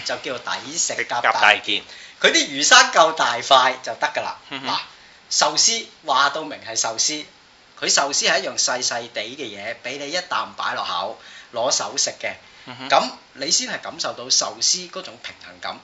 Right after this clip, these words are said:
Speaker 1: 食物嗰種美味，魚同飯嗰種嘅比例，同埋飯嘅香味。金田就唔係啦，總之嚿飯大，嗰啲魚厚，噉就啲冰都未溶晒就畀你食㗎啦。
Speaker 2: 係，係一件，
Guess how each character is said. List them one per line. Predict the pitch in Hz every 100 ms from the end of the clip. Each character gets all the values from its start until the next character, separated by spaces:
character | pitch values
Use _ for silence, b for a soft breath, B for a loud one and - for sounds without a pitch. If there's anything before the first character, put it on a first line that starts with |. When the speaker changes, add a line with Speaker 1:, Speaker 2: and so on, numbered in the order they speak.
| -
Speaker 1:
食 | - 139 -
物 | 120 -
嗰 | 180
種 | 107 120
美 | 98 104
味， | 107 95 - 131
魚 | 123 220
同 | 104 95
飯 | - 131 104 117
嗰 | 180
種 | 131 120
嘅 | 113
比 | - 117
例， | 143 - - -
同 | 101
埋 | 92
飯 | - - -
嘅 | 123
香 | 139 127
味。 | 92 - B B B B B -
金 | 226 240
田 | 180 117
就 | 135
唔 | 120
係 | 123 139
啦， | - -
總 | 127 170
之 | 202
嚿 | 202 190 113 123
飯 | 127 131 127
大， | 131 127
嗰 | 123 - 185
啲 | 190 185 185
魚 | 131 143 175 -
厚， | - 123 151 170 B B B B
噉 | 135 220
就 | 202 147 143 - 269
啲 | 269
冰 | 269 269
都 | 269
未 | 214
溶 | 147 131
晒 | 202 196
就 | 165
畀 | 170 214
你 | 180
食 | -
㗎 | 170
啦。 | 170 170
Speaker 2:
係， | 123 135
係 | 127 139
一 | 160
件， | 127